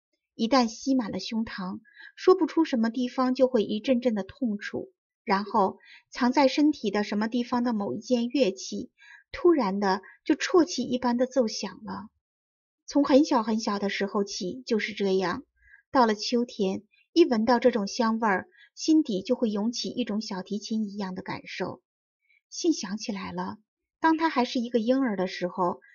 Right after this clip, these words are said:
就已经知道这种香味儿了。“你好。”这时，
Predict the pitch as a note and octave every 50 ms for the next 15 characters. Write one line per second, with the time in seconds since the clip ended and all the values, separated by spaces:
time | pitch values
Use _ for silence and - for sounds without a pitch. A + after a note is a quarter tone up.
0 | _ _ _ - D#4 B3+ G3 G3+ - - A#3 B3+ C4+ - C4 A3+ G#3+ F#3+ - G3+
1 | F#3+ F#3 F3+ F#3 - - G#3 G3 G3 G3 G#3 G3 F#3+ F#3 F3+ F3+ G3 B3 _ _
2 | _ _ _ _ _ _ _ _ _ _ _ _ _ A#3+ B3+ C#4 - B3+ A3 G#3+
3 | A#3 - _ _ _ _ _ _ _ _ _ _ - - B3 A3+ - - G#3 G3
4 | G#3+ C#4